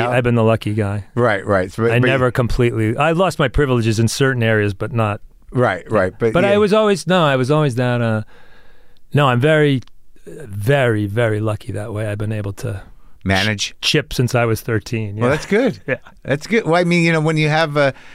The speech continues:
Speaker 1: sometimes when you have a parent that's out of control, you know, you, you, you are more control. You get a little more control.
Speaker 2: I don't know. I wonder how related they really are. I guess it is the same chemicals, but I'm, I, it seems that there, there is difference.
Speaker 1: How many, you got the, what do you got?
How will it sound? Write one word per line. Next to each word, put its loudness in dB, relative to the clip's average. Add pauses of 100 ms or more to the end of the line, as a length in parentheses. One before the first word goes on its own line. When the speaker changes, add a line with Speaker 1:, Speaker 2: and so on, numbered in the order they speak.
(160)
Speaker 1:
sometimes -2
when 2
you 4
have 2
a 0
parent 0
that's -2
out 2
of 0
control, 2
you 0
know, 0
you, 0
you, -4
you 0
are 2
more 0
control. -2
You -4
get 0
a 2
little -2
more -2
control. -8 (220)
Speaker 2:
I 0
don't 0
know. 2
I 2
wonder 2
how 2
related 0
they 0
really 0
are. -2
I -2
guess -4
it -2
is -4
the -6
same -4
chemicals, -6
but -10
I'm, -8 (100)
I, -8
it -4
seems -4
that -4
there, -2
there -4
is -2
difference. -8
Speaker 1:
How 0
many, 0
you 0
got 0
the, 0
what -2
do 4
you 2
got? 0